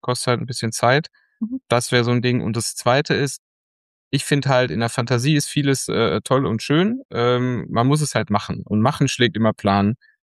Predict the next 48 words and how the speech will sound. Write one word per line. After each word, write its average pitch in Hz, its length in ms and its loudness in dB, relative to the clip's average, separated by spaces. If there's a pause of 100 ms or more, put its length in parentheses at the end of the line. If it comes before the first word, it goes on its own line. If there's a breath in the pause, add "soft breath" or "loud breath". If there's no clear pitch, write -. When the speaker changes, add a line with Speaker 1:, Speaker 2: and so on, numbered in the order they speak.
Speaker 1:
Ähm, 107 180 4
man 117 120 4
sollte 147 260 6
auch - 120 0
planen, 143 360 2
klar, 131 300 2 (320 soft breath)
aber 120 160 0
dann 123 140 2
einfach 135 260 0
mal 120 180 2
was 113 200 -4
tun 185 420 0
und - 220 -6
zu - 120 -10
gucken, 139 500 0
ist 123 160 -2
es 127 160 -2
das? 120 260 2
Und 107 140 -6
wenn's 113 180 2
Spaß 123 320 2
macht, 117 200 -2
macht 117 180 -4
man 127 140 4
mehr. 165 320 6
Wenn's 117 240 0
keinen 104 160 2
Spaß - 300 0
macht, 147 180 0
dann 151 80 4
lässt - 220 2
man's 143 180 -6
halt. - 100 -10 (320)
Speaker 2:
Ja, 165 160 0 (460)
ganz 147 200 0
genau. 139 260 2
Probieren 160 380 -2
ist 143 140 -4
so 147 180 -2
wichtig 147 320 -4
und 143 140 -2
es - 100 -8
zu - 120 -8
spüren, 139 400 2
was 127 160 0
macht's 139 280 -2
mit 139 160 -2
mir? 135 200 -2